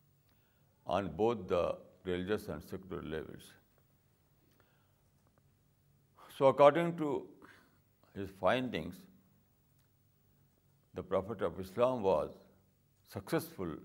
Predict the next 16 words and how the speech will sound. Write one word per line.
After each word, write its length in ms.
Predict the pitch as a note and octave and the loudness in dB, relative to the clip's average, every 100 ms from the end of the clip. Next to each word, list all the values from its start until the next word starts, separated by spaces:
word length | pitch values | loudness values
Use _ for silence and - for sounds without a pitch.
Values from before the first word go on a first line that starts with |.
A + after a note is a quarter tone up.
| - _ _ _ _ _ _ _ _ - F#2+ | -20 _ _ _ _ _ _ _ _ -6 2
not 200 | G#2+ G#2 | 2 2
only 260 | G2 G2 G2+ E2+ | -2 -2 -4 -6
in 100 | - C#2+ | -8 -4
religious 360 | E2+ G#2 C#3+ - - | -2 0 -2 -4 -8
field 200 | E2 D2+ - _ _ - | -8 -8 -18 _ _ -12
but 140 | D#2 - | -8 -2
also 340 | F2 F2+ - D#2 | -2 -2 -8 -10
in 180 | C#2+ - - _ _ _ _ _ - | -8 -14 -18 _ _ _ _ _ -10
secular 280 | B2 G#2+ F#2 - - | -8 -6 -6 -8 -14
fields۔ 340 | - - - _ _ _ _ _ _ _ _ - | -16 -18 -20 _ _ _ _ _ _ _ _ -6
Here 200 | C3 D3 | 2 6
I 100 | D3 | 8
would 120 | D3 B2 | 6 4
like 300 | B2+ C#3+ - C#3+ | 4 4 -2 -6
to 80 | C#3+ C3 - - - _ _ _ _ _ _ _ _ _ _ _ _ _ _ _ _ _ _ _ _ _ _ _ _ _ _ _ _ _ _ _ _ _ _ _ _ _ _ _ _ - | -4 -4 -6 -18 -20 _ _ _ _ _ _ _ _ _ _ _ _ _ _ _ _ _ _ _ _ _ _ _ _ _ _ _ _ _ _ _ _ _ _ _ _ _ _ _ _ -10
say 320 | - B2+ C3 | 0 2 2